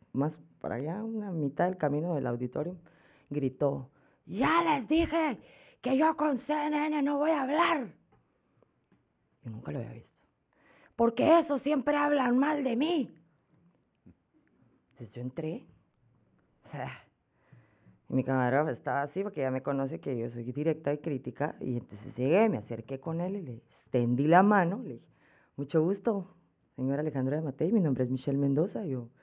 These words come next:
soy periodista, no tenía el gusto de conocerlo". "Bueno, usted pasó a segunda vuelta, si no quiere la entrevista, no tenga pena, yo me voy, me retiro". "No, no, no, no, no, no, no, no, no.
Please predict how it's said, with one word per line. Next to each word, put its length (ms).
soy 140
periodista, 500
no 120
tenía 220
el 40
gusto 240
de 80
conocerlo". 500
"Bueno, 420
usted 240
pasó 280
a 20
segunda 360
vuelta, 320
si 100
no 100
quiere 180
la 100
entrevista, 480
no 100
tenga 260
pena, 260
yo 120
me 100
voy, 240
me 120
retiro". 340
"No, 380
no, 120
no, 140
no, 140
no, 120
no, 160
no, 120
no, 140
no. 200